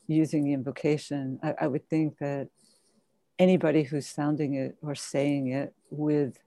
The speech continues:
focused intention is really what I would try and mean by saying it with, uh, sound, putting your, your will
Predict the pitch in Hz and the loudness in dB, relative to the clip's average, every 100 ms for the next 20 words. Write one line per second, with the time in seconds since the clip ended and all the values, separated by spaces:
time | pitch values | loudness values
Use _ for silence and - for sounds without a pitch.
0 | _ _ _ _ _ - 156 - 143 - | _ _ _ _ _ -2 0 0 -6 -6
1 | - 143 - 147 143 - 139 131 - - | -6 -6 -4 -6 -6 -6 -6 -8 -10 -20
2 | - 156 135 156 139 143 - - _ _ | -4 -2 2 2 2 0 -2 -8 _ _
3 | 143 147 131 - 147 156 151 156 - 131 | -6 -2 -2 -2 0 0 0 -2 -4 -6
4 | 139 - - 139 135 131 131 - 143 143 | -6 -6 -6 -4 -2 -2 -4 -4 -2 -2
5 | 139 131 147 135 - - - 131 131 131 | -2 -4 -4 -6 -10 -14 -6 -4 -2 -2
6 | 127 127 - - 139 131 117 _ 135 - | -2 -4 -8 -8 -4 -4 -4 _ -16 -14
7 | - _ _ - - 127 127 120 120 - | -18 _ _ -18 -6 -4 -4 -4 -6 -8
8 | _ - - _ - - 156 135 123 - | _ -20 -20 _ 2 4 6 4 2 -2
9 | 143 131 127 143 135 135 | -6 -4 -4 0 0 0